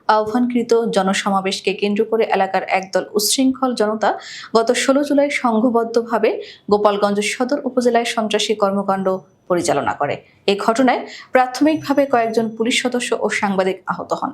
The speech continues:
এছাড়া শহরের গুরুত্বপূর্ণ স্থাপনা ও সরকারি যানবাহনে ভাঙচুর এবং অগ্নিসংযোগের ঘটনা ঘটে। পরিস্থিতির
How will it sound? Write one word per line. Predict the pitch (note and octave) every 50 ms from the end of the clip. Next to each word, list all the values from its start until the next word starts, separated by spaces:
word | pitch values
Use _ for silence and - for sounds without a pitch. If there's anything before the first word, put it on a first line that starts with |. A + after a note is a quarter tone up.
| - - -
এছাড়া | - A3 G3+ A3 E4 - - - - - - - -
শহরের | - B3+ B3 B3+ B3+ B3+ A#3+ - -
গুরুত্বপূর্ণ | A#3+ B3 B3 D#4 C#4+ - C#4 C4+ C4 B3 B3 B3
স্থাপনা | - - B3 A3+ A3+ A3 A3 G#3+ - -
ও | G#3
সরকারি | - - G#3+ G3+ G#3 G3+ G3+ G3 G3
যানবাহনে | F#3+ F#3 F#3 F#3 G3 G#3 - G#3+ G3 A3+ - - - - - _ - G3 G#3+
ভাঙচুর | A#3+ A3+ A3+ A#3+ A#3+ - C#4+ C#4 -
এবং | - G#3 G#3+ A3 G#3+ A3 G#3+ G#3
অগ্নিসংযোগের | G#3 G3+ G#3 G#3 G#3 - A3+ G3+ G3 F#3+ F#3 F#3+ F#3+ F#3 - - _ _ - F3
ঘটনা | E3 - - - - - - D#3
ঘটে। | - D#3+ - D3+ C#3 - - - - - - -
পরিস্থিতির | G#3 G#3+ G#3+ G#3+ G#3+ A#3 A3 A#3 A3+